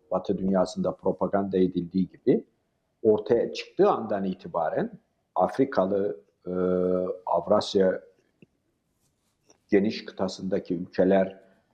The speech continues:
e, ve, e, e, Latin Amerika ülkeleri, yani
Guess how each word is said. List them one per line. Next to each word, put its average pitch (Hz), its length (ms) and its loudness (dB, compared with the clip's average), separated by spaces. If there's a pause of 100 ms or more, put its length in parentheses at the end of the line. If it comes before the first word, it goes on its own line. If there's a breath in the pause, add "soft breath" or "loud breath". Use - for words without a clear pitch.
(100)
e, 98 100 0 (360)
ve, 117 120 6 (260)
e, 104 400 2 (380)
e, 98 240 -4
Latin 98 280 0
Amerika 95 440 -2
ülkeleri, 80 540 -10
yani 120 300 2